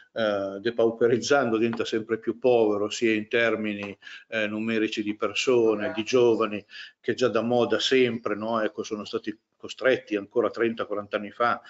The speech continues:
a raggiungere quotidianamente, quando c'era il lavoro, eh, raggiungere Milano o Torino, no? Oggi non si raggiunge più né Milano né Torino, <laughs> non c'è più il lavoro né di qua né di là né a sud, ecco. Quindi diventiamo, se-, siamo sempre più in affanno, no? Ecco,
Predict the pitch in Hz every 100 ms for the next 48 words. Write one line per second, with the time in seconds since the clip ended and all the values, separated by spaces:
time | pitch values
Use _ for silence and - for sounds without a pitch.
0 | - - - 110 107 123 117 117 107 107
1 | 104 107 113 113 123 - - 120 113 107
2 | - 110 101 98 110 139 110 87 - -
3 | 98 - - - - 107 120 110 104 107
4 | 117 113 101 135 131 117 113 110 104 113
5 | 113 107 98 113 107 107 110 - 113 110
6 | 110 117 135 123 117 117 127 127 - -
7 | - - 135 127 117 - 147 135 123 120
8 | 107 - - 135 120 120 139 127 117 117
9 | 120 120 113 110 104 101 - 98 95 98
10 | - - 110 101 - - - - 117 107
11 | 120 117 110 - - - 123 113 131 127
12 | 113 - 117 110 110 - 98 92 92 98
13 | 101 95 92 -